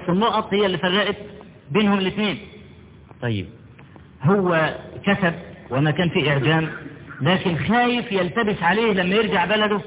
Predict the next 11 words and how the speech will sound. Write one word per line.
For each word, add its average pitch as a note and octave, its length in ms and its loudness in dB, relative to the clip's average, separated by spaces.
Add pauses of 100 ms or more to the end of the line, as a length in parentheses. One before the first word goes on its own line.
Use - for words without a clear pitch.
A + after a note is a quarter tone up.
(120)
هل F#3+ 220 2
دي F#3+ 200 0
أبو F3+ 120 2
الحوراء E3+ 440 0
ولا E3 180 2
أبو E3+ 120 2
الجوزاء؟ C#3+ 640 2 (840)
فقام D3+ 240 0
كاتب F#3 300 0 (120)
فوقها E3+ 380 0
حور F3 680 0